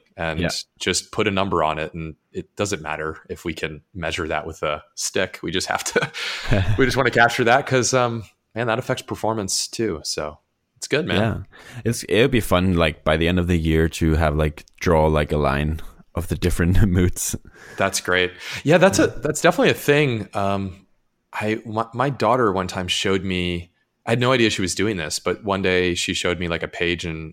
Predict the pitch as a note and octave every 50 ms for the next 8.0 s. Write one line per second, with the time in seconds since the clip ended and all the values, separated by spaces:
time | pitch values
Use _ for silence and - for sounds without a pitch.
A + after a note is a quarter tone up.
0 | _ - E2 D#2 F2 F2 F2 F2 E2+ F2 F2 F2 - G2 F#2 F2 G2 G2+ G2 G2+
1 | G2+ A2 A#2+ A#2 F#2+ F2+ E2 - - F#2 F2+ E2 F2 E2+ - - - F#2+ F2 E2+
2 | D#2+ D#2 - - F2 E2 - F2+ E2+ E2 E2 - D#2 - - F2 E2 D#2+ D#2+ D2+
3 | - - - E2 E2 F2 G2+ B2 B2+ - _ _ _ _ _ _ _ _ _ _
4 | _ _ - F#2 F#2 F#2 F#2 E2+ - F#2 - G2 E2+ - F#2 F#2 F2 D#2+ - -
5 | - F2 F2 F2+ F#2 F2+ - - F#2 F2 E2+ E2 - D#2+ - - - F2 E2+ E2+
6 | E2+ D#2+ D#2 _ - F2+ E2 - - F#2 D#2 D#2 E2+ F2+ E2+ E2 - - F2 E2
7 | E2 E2+ E2+ E2+ E2 D#2+ E2 D#2+ - - E2 D2+ - D#2 D2+ E2+ G#2 C#3 C#3